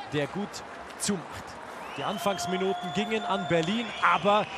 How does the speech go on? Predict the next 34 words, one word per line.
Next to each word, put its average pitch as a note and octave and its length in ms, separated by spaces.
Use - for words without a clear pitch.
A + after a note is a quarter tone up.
der G3 120
deutsche G3+ 400
Meister F#3+ 420
lehnte F#3 320
sich F3 200
keinesfalls E3+ 760
zurück. G3 340
Er F3+ 300
kam, G#3+ 340
und A3+ 220
zwar C#4+ 420
mit C4+ 260
dem C4 160
eins B3+ 340
zu A#3 100
null A#3 300
durch C#4 280
Maxi C4 380
Kastner A#3 540
in A#3+ 180
der A3+ 160
sechzehnten G#3+ 880
Spielminute. B3+ 960
Über C#4 400
Kastner, F#3+ 640
dann C4+ 240
Neuzugang C4 680
aus A#3 180
der A#3 100
N A3 160
H A3+ 100
L, F#3+ 140
Matt A3+ 280
Stajan C4 680